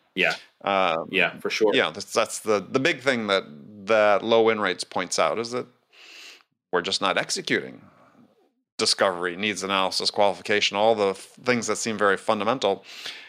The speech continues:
Speaker 2: Something is, is this connection with the way we've been doing it, with the way buyers are buying, is fundamentally broken. And
Speaker 1: Absolutely.
Speaker 2: yeah, definitely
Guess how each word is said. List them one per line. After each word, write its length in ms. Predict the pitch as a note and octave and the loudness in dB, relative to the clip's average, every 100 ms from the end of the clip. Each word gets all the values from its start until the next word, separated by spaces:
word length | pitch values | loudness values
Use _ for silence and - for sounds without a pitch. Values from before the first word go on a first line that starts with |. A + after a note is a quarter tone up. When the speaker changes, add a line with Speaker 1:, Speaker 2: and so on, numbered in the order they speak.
| - - | -20 -10
Speaker 2:
Something 560 | - C#3 D#3+ - C3 | -2 0 0 0 0
is, 420 | A#2 G#2+ - - - | 0 0 0 -2 -2
is 800 | C3+ A#2+ A#2 A2+ A2+ A2 G#2+ - | 2 6 6 8 6 6 2 -4
this 200 | - A2 | -2 -2
connection 500 | - B2 D3+ - A#2+ A2 | -2 -2 -2 0 -2 -4
with 100 | G#2+ | -2
the 60 | |
way 180 | A2 A#2+ | 4 4
we've 260 | G#2+ G2 F#2+ | 4 0 0
been 240 | C3+ B2 | 0 0
doing 260 | B2+ C#3 G2 | 2 2 0
it, 160 | F2+ | -4
with 120 | G#2+ | -4
the 60 | - | 0
way 140 | G#2 | 2
buyers 340 | F#2 G2 F#2+ F#2 | 4 2 2 0
are 60 | |
buying, 320 | F2+ D3+ G#2 G2 | 0 0 0 -4
is 100 | - | -4
fundamentally 520 | A2 G#2+ F#2+ F2 D2+ | -2 -2 -4 -6 -6
broken. 300 | - A2+ - _ _ - - - - - _ - | -4 -6 -8 _ _ -20 -20 -20 -20 -20 _ -4
And 680 | F#2+ F#2 F2 E2 E2 - - - - G#2 | 0 2 2 0 -2 -6 -12 -12 -6 -2
Speaker 1:
Absolutely. 680 | G#2+ - - F2+ F2 D#2+ E2 | -2 -4 -8 -2 -2 -2 -2
Speaker 2:
yeah, 240 | B2 C#2+ - | 0 0 -2
definitely 500 | - A#2 A#2 G2 E2+ | -2 -2 -2 -2 -4